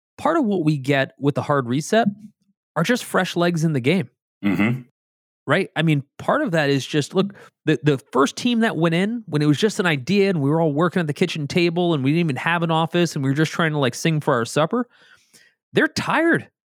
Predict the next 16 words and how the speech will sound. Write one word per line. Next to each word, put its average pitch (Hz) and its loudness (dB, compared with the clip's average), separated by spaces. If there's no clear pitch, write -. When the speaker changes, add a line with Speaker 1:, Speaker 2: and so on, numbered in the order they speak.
Speaker 1:
<laughs> - -20
right? - 0
I 208 0
mean, 196 -2
they, 175 0
you 185 2
know, 190 2
they, 180 -2
they're 247 0
in 311 -6
their 170 0
stripes, - -2
but 151 -2
they're 120 -2
tired. 311 -2
And 185 0